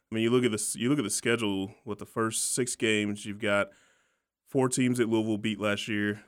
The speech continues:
I'm doing this off the top of my head. What, Syracuse, uh, B C, Florida State, and U C F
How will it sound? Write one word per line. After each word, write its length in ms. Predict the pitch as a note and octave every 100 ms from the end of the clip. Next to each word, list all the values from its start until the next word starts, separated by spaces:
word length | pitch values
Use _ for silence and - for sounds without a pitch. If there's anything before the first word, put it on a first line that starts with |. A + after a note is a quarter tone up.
| -
I'm 120 | G2+
doing 120 | G#2+ F#2
this 140 | F2+
off 120 | F#2 -
the 40 |
top 140 | G2 F2
of 60 |
my 60 | G2
head. 180 | F#2 - -
What, 140 | D#2+
Syracuse, 680 | A2+ G#2+ G#2 A2 G2+ - - _ _ _ F#2+
uh, 200 | F#2+ F#2+ - _ _ A#2
B 160 | G#2+
C, 460 | G#2 A2 G#2 G#2 G#2
Florida 420 | - A#2 G#2+ G#2
State, 420 | - G#2+ G2+ F#2+ G#2+
and 140 | G2+
U 120 | G#2+
C 220 | G#2 G#2
F 280 | F#2+ F#2+ -